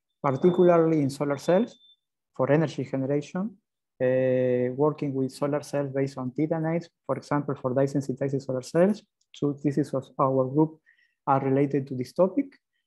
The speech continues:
And more recently, uh, dealing with polymeric solar cells, this is part of the thesis of, of, of Dominic. We have some,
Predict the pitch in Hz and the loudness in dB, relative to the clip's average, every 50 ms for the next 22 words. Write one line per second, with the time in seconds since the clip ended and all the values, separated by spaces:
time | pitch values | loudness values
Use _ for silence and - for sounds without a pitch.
0 | _ _ _ _ _ - - 156 165 170 160 156 156 160 170 170 156 160 180 202 | _ _ _ _ _ 0 2 4 4 4 4 2 2 2 2 2 4 4 4 4
1 | 190 - 214 202 196 196 208 214 233 226 - _ _ _ _ _ - 147 139 139 | 2 0 -2 -2 -2 0 -2 -2 -4 -4 -8 _ _ _ _ _ -8 -6 -4 -4
2 | 139 135 139 139 139 139 139 143 165 175 175 175 170 151 156 156 147 151 - 147 | -4 -4 -4 -4 -4 -2 0 2 4 4 4 2 0 0 -2 -2 -4 -4 -6 -4
3 | 139 143 151 147 160 175 175 180 175 - - - 147 156 151 - - 170 185 185 | -2 -2 -2 -2 -2 -2 -2 -4 -6 -8 -6 -4 -4 -4 -4 -2 0 2 2 0
4 | - 135 120 117 123 - _ _ - 131 131 131 131 - - 127 135 - _ _ | 0 -6 -10 -10 -12 -18 _ _ -4 -2 -2 -2 -4 -6 -10 -14 -16 -16 _ _
5 | _ - 139 139 135 123 - 131 - _ - - - - - _ - 127 - - | _ -8 -6 -4 -4 -6 -6 -10 -14 _ -14 -14 -14 -14 -14 _ -12 -8 -4 0
6 | 151 160 175 180 220 220 - - _ _ _ _ _ _ _ _ _ _ _ - | 0 2 4 4 4 2 0 -8 _ _ _ _ _ _ _ _ _ _ _ 0
7 | 151 151 156 151 147 - - 156 156 151 - - - 156 156 151 143 131 127 | 2 4 4 2 2 0 0 0 0 0 -2 -2 -2 0 0 0 0 -2 -4